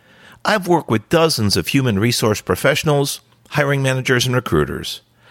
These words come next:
I've heard their compliments and complaints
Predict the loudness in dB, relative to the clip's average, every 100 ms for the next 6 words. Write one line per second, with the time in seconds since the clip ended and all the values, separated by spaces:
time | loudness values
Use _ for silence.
0 | -20 -6 -2 -2 0 0 0 -4 -2 -2
1 | -2 0 0 0 -2 -4 -8 _ _ _
2 | 0 2 2 2 0 -2 -2 -2 -2 -2
3 | -2 -8 -12